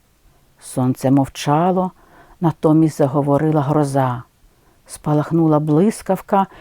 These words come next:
і грізний гуркіт грому струснув небо і землю. "Сонце, сонце, я люблю тебе,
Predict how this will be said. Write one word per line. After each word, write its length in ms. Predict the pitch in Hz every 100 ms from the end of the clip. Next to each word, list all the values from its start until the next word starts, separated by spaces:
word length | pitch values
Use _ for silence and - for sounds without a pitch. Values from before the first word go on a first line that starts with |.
| - -
і 100 | 208
грізний 600 | 180 208 220 269 233 247
гуркіт 480 | 214 220 247 - 202
грому 500 | 196 180 202 220 208
струснув 640 | - - 214 - 196 214 196
небо 360 | 190 208 208
і 120 | -
землю. 640 | 190 190 208 180 156 151 160 _ _ _ _ - - - -
"Сонце, 840 | - - 370 302 190 - 147 139 - -
сонце, 640 | - - 370 359 262 - 285
я 120 | 330
люблю 480 | 339 294 294 311 226
тебе, 440 | 165 156 139 127